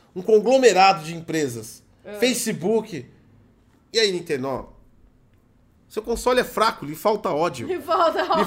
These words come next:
Speaker 1: falta ódio. A gente tem propostas aqui pra você. Porque você vai falir, porque não vai dar certo, porque você tá ficando pra trás, porque não sei o quê, porque não sei o quê. Um monte de empresa lá falando. Aí chega o C E O da Nintendo.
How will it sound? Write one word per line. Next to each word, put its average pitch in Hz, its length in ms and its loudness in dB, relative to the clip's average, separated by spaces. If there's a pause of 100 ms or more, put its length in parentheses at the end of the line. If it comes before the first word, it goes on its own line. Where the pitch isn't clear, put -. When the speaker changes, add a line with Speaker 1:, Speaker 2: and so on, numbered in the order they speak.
Speaker 1:
falta 240 340 4
ódio. 180 640 0 (160)
A 165 60 -6
gente 202 160 -8
tem 240 120 -6
propostas 214 600 -2
aqui 180 180 -8
pra 180 180 -4
você. 170 520 -4 (800)
Porque 190 180 -4
você 233 220 4
vai 233 140 2
falir, 208 580 -2 (160)
porque 208 200 2
não 226 100 2
vai 233 140 0
dar 202 120 -2
certo, 202 640 0 (180)
porque 185 140 -2
você 220 140 -6
tá 226 120 -2
ficando 233 240 2
pra 202 160 0
trás, 196 400 2
porque 202 260 -4
não 233 80 -2
sei 233 140 0
o 196 40 2
quê, 220 140 0
porque 220 180 -4
não 220 60 -2
sei 214 180 -6
o - 40 -8
quê. - 60 -20 (140)
Um 202 80 -6
monte 247 300 4
de 240 80 -4
empresa 220 360 2
lá 214 140 2
falando. 202 320 0 (220)
Aí 208 160 2
chega 233 280 4
o 226 40 -2
C 226 180 -8
E 214 40 6
O 208 120 4
da 202 100 0
Nintendo. 170 480 -6